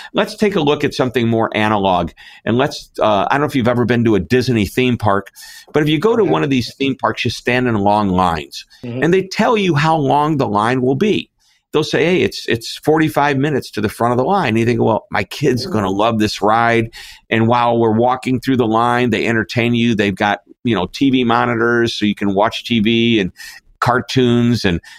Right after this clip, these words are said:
Speaker 1: the characters from Disney are interacting with it. It's very, it's, even though they're, you're waiting in line, it's a good experience. But
Speaker 2: Mm-hmm.
Speaker 1: here's the cool thing. It's never forty-five minutes.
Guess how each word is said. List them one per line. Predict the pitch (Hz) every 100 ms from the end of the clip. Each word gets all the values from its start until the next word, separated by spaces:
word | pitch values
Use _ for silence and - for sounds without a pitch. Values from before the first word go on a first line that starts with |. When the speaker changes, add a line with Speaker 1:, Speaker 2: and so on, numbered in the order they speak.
| _
Speaker 1:
the | -
characters | - 131 131 120 123 117
from | - 117
Disney | 101 117 123 117
are | 110
interacting | 85 117 117 107 117 127
with | 117 98
it. |
It's | - 135
very, | 147 220 254 220 156 - -
it's, | - -
even | 202 226 220
though | 170 165
they're, | 165 143 123
you're | 135 120
waiting | 120 139 147
in | 135
line, | 113 117 117
it's | 107
a | 92
good | - 110
experience. | 95 - 104 90 64 - - - - -
But | 127
Speaker 2:
Mm-hmm. |
Speaker 1:
here's | 160 214 156
the |
cool | - 160 139
thing. | 127 147 120 - _ _ _
It's | 120 -
never | 143 135 131
forty-five | - 120 117 110 107 95
minutes. | 117 90 - -